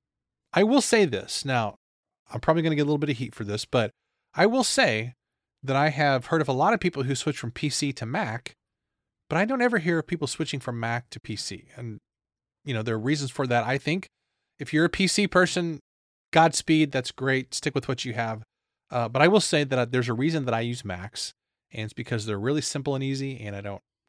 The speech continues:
ever get viruses on my Mac, and there's a whole bunch of reasons. But all that being said,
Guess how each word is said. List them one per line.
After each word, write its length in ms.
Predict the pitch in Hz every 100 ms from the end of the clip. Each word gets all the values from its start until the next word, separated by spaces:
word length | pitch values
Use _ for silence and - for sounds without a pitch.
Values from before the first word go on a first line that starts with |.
| _
ever 180 | - 147
get 140 | 147
viruses 460 | 123 123 123 120 131
on 100 | 123
my 100 | 117
Mac, 340 | 113 110 110
and 200 | 113 101
there's 160 | 104 110
a 40 |
whole 80 | 113
bunch 200 | 117 107
of 80 | 98
reasons. 320 | 98 - - -
But 200 | 139 131 _ _ _ _ _ _ -
all 140 | 151
that 180 | 208 175
being 180 | 156 147
said, 460 | - 220 135 110